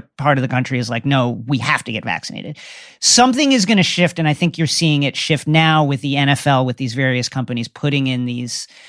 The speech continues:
uh, vaccine mandates, because unvaccinated people at this point are allowing this further spread of this virus.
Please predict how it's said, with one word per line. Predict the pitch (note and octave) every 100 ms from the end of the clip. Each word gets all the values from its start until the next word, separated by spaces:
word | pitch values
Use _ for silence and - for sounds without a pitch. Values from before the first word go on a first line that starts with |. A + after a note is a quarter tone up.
| - -
uh, | C#3+ C3 A#2
vaccine | B2 E3 - C#4+ E4
mandates, | A3+ F3 D#3+ D#3+ -
because | F3 D3+ - A3+ G3+ E3+ D#3 - - _ _ _ _ _ _ _ _ _ _ _ -
unvaccinated | A3 C4+ C#4 C#4 C4+ B3+ C4 A#3+ F3+ _ _ -
people | - D4 A#3+ G#3
at | F3
this | B3 C4
point | - G3 F#3 - _ _ _
are | E3 F3
allowing | D#3 D#3 E3 A3+ C4
this | C4 -
further | - E3 F#3+
spread | A#3+ - - C3+ G3
of | A3+
this | A3+ -
virus. | D3+ A2+ A#2 B2 G3+